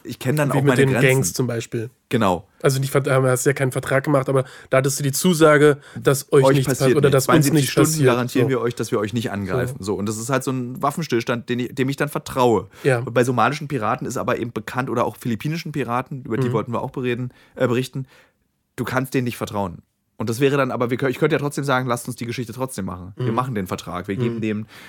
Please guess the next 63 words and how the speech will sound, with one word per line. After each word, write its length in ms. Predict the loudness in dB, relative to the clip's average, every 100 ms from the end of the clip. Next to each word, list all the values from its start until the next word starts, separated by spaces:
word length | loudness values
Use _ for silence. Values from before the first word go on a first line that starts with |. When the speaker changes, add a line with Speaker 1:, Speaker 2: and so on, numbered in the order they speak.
| -20 _
Speaker 1:
keine 240 | -4 -2
Ahnung, 180 | -2 -2
tausend 320 | 0 -2 0
Dollar, 200 | 0 2
dass 140 | 0
sie 100 | -2
uns 160 | -6 -4
nicht 140 | -4
entführen.“ 420 | -4 -4 0 0 -2
Du 60 |
kriegst 180 | -6 -8
so 80 | -8
einen 80 | -4
Stempel, 180 | -2
ist 80 | 0
wirklich 220 | -2 -2
wie 40 | -2
im 120 | 0
Film, 180 | 2 2
kriegst 240 | 0 -10
einen 60 | -4
Stempel 280 | -2 0 -2
aufs 120 | -2
Papier, 400 | -8 0 2 0 0
reißt, 360 | 0 0 -2 -18 _ -20 -8
zeigst 280 | -4 -4 -6
es 60 |
vor. 300 | -4 0 0 -2
Speaker 2:
Mhm. 280 | -4 -4 -6 -14 _ _ -4
Und 120 | 2
dann 100 | 4
Speaker 1:
Äh, 20 |
Speaker 2:
denken 220 | 4 4
die 100 | 0
sich, 180 | 0 2
„Na 140 | 2
okay, 160 | 2 2
jetzt 160 | 2 2
haben 120 | 0
wir 60 |
hier 140 | 2 2
tausend 340 | 0 0 0
Dollar, 220 | 2 4
aber 200 | 4 2
vielleicht 260 | -2 -4 -2
kriegen 160 | -2 2
wir 80 |
Speaker 1:
Prima, 120 | 4 2
Speaker 2:
noch“ 140 | 0
Speaker 1:
du 80 | -4
kriegst 180 | -2 0
ja 60 |
zehn 180 | 0 2
Millionen 360 | 2 2 2 4
für 80 |
Speaker 2:
Genau. 140 | 6 6
Speaker 1:
deutschen 200 | 4 2
Journalisten. 480 | -2 -2 -4 -6 -4
Speaker 2:
Ja. 160 | -2
Speaker 1:
So, 200 | 0 -2
das 160 | -4 -6
ist 120 | -4
so... 480 | 0 4 4 2